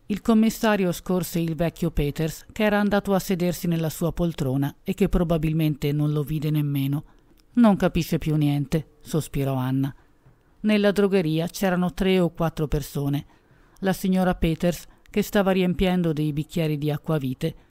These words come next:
salutò inclinando il busto senza posare la bottiglia. Poi riprese a parlare fiammingo. Stava di certo spiegando ai clienti che il visitatore era il commissario venuto da Parigi, perché i battellieri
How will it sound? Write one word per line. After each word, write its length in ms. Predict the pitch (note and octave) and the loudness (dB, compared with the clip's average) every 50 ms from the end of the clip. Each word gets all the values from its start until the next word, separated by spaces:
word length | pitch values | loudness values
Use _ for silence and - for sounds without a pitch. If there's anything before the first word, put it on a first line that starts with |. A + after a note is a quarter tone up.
| _ _ | _ _
salutò 520 | - - - A3 G#3+ A3+ G#3+ - A#3 A3 | -14 -2 0 2 2 2 2 2 2 4
inclinando 560 | A3 G#3+ G3+ - G#3 G#3 F#3+ F#3+ F#3+ F#3+ F3+ | 4 2 2 0 0 2 2 2 2 2 2
il 140 | F#3 F3+ E3+ | 2 0 0
busto 480 | C#3+ D3 D3 D3+ - - - E3 - - - | -2 -2 -4 -4 -6 -4 -4 -4 -4 -4 -6
senza 360 | - - G#3 G3 E3+ - F3+ | -6 -2 -2 -2 -2 -2 -2
posare 360 | - - E3+ - E3+ E3 E3 | -2 -2 -2 -2 -2 -2 0
la 120 | D#3+ D#3+ D#3 | 0 -2 -2
bottiglia. 600 | D3 D3+ - - - D3 C#3 C#3 C#3 C#3+ C#3+ - - - - - _ _ - | -2 -4 -4 -6 -6 -6 -4 -2 -2 -4 -6 -6 -10 -18 -20 -20 _ _ -4
Poi 360 | - G#3 F#3 F3 F3 F3+ - F3+ | 0 2 4 4 4 2 2 0
riprese 420 | G3+ F#3+ - - F#3 E3+ - E3+ | 0 2 2 0 0 0 0 0
a 80 | E3 D#3 | -2 0
parlare 400 | - F3 E3 E3 D#3+ D#3 D#3 D#3 | 0 -2 0 0 -2 -2 -2 -4
fiammingo. 680 | - - D#3 D3 D3 C3+ B2 C3 C3 B2+ C3 C3+ - _ _ _ _ _ _ _ - _ _ - | -4 -4 -4 -2 -2 -2 -2 -2 -2 -2 -4 -6 -8 _ _ _ _ _ _ _ -20 _ _ -20
Stava 360 | - - - A#3 A3 G#3 G#3 | -8 -2 2 2 4 4 2
di 100 | F3+ F#3+ | 2 0
certo 380 | - - G#3 G3 - - F3+ | 0 2 2 2 2 0 -2
spiegando 480 | D#3+ - - F3+ D#3+ E3 E3+ E3+ E3+ D#3+ | -4 -2 -2 -2 -2 0 0 0 0 0
ai 160 | E3 D#3+ D#3+ | 0 -2 -2
clienti 500 | - E3+ D#3+ D3+ D3 C#3+ D3 C#3 - E3+ | -2 -2 -2 0 0 0 -2 -2 -2 -4
che 100 | - F3+ | -2 0
il 140 | F3 F3 E3+ | 0 0 0
visitatore 760 | D3+ F3 D#3 D3+ F#3+ - F#3 F3 - F#3+ F#3 F#3+ G3+ G3+ - - | 0 -2 -2 -2 -2 0 0 0 0 0 2 2 0 0 -2 -2
era 180 | G3 F#3+ F#3+ | -2 0 2
il 140 | F#3+ F#3+ F3+ | 2 0 0
commissario 680 | - - F#3+ F#3 F#3 F3 - - G3+ F#3+ F3+ F#3 F3 | 0 0 2 2 2 0 0 0 0 0 2 2 0
venuto 320 | C#3+ F3 F3 F3 E3 - E3+ | 0 0 0 0 0 0 -2
da 140 | D#3 D#3+ | -2 0
Parigi, 500 | - - D#3+ C#3 C3+ C3 B2+ - C#3 C#3 - - _ _ _ - - | 0 -2 -2 -2 -2 -4 -4 -4 -6 -6 -6 -10 _ _ _ -16 -4
perché 280 | - G3 F#3 - - F#3+ | -2 -2 -2 0 0 0
i 140 | F3+ F3 D#3+ | 0 2 2
battellieri 720 | D#3+ E3+ - - F#3+ F3+ F3 D#3 C#3+ C3 C3 C3 E3 | 0 0 0 0 -2 -2 0 0 0 -2 -2 -4 -6